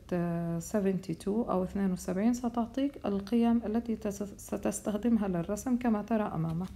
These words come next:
طبعًا هذا الجدول أنا بس نقلته من ال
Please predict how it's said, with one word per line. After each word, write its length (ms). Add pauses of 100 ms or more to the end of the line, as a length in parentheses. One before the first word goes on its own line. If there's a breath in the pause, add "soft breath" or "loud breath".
(4000 loud breath)
طبعًا 340
هذا 220
الجدول 540
أنا 220
بس 420
نقلته 460
من 200
ال 340